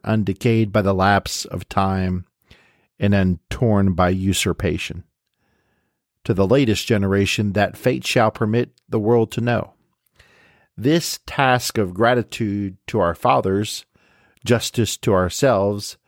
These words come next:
due to posterity, and love for our species in general, all imperatively require us faithfully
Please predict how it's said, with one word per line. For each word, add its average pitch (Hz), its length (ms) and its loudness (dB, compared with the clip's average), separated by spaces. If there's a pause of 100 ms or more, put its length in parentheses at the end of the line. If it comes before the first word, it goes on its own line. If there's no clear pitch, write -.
(480)
due 113 220 2
to 107 180 -2
posterity, 104 960 0 (600)
and 110 180 0
love 104 340 2 (100)
for 101 220 0
our 90 140 2
species 113 600 -4
in 101 140 0
general, 92 460 -2 (800)
all 110 600 2
imperatively 101 1120 -2
require 95 640 0
us - 460 0 (480)
faithfully 101 800 -2